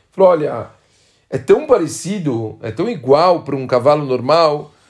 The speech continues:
e a gente vê tantos cavalos normais, quer dizer, aqui, qual que é a diferença do cavalo normal pra esse? Ao contrário, esse ainda não tem vida, quer dizer, tipo, acho que as pessoas não veem alguma coisa demais." Falou, "De repente vale a pena, corta o cavalo na metade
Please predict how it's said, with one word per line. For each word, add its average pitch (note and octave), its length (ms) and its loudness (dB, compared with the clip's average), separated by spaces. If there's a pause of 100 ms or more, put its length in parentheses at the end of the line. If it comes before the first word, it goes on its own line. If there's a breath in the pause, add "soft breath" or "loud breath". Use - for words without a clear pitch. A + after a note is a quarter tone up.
(200 soft breath)
e C3 60 -8
a C#3+ 60 -2
gente G3 220 -4
vê G#3 180 2
tantos B3 380 -2
cavalos F#3 440 2
normais, D#3 500 2
quer D#3 120 -8
dizer, C#3 140 -4
aqui, F#3+ 340 -6
qual G#3 120 2
que A3 80 -2
é - 20 2
a - 20 2
diferença F3+ 440 -2
do D#3+ 80 -2
cavalo D#3 280 2
normal D#3+ 260 2
pra F#3 180 0
esse? D#3+ 140 0
Ao C#3+ 60 -4
contrário, D#3 360 0
esse D3 160 -4
ainda E3 140 -4
não E3 180 -4
tem E3 160 -6
vida, D#3 360 -4
quer B2 100 -8
dizer, A#2+ 240 -6
tipo, D3+ 420 -4 (680 soft breath)
acho - 100 -12
que - 60 -12
as E3+ 80 -4
pessoas G#3 180 4
não G3+ 140 0
veem A#3+ 200 2
alguma F3+ 260 2
coisa D#3+ 260 -2
demais." C#3+ 460 0
Falou, D#3 180 -4
"De D#3 80 -2
repente G3 380 -4
vale F3+ 160 4
a F3 40 2
pena, F3 480 0 (360 soft breath)
corta A#3 320 4
o G#3+ 40 -2
cavalo F3+ 360 2
na E3+ 100 0
metade C3+ 580 -4